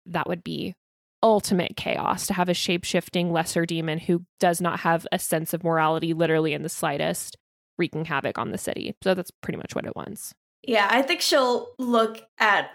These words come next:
Speaker 2: this creature as it's in this kind of amorphous blob form and just be like, "Mm,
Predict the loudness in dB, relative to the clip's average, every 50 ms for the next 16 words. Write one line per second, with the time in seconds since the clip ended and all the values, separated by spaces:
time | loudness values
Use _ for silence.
0 | _ 0 2 2 4 2 0 -2 -6 -12 -8 -4 -2 -2 -2 -2 -2 -4 -2 0
1 | 0 0 -2 -4 -6 -8 -12 _ _ _ _ _ -2 -2 -2 -2 -4 -6 -2 -2
2 | -2 -2 0 -2 -2 0 -2 -2 -4 -6 -10 _ -2 0 0 0 0 0 0 0
3 | 2 2 0 0 0 -2 -6 -4 0 2 4 4 4 2 0 -2 -2 -2 -2 -4
4 | -4 -4 -4 -4 -4 -4 -2 0 0 0 0 -2 -8 -6 -2 0 0 2 2 0
5 | 0 0 0 -2 -2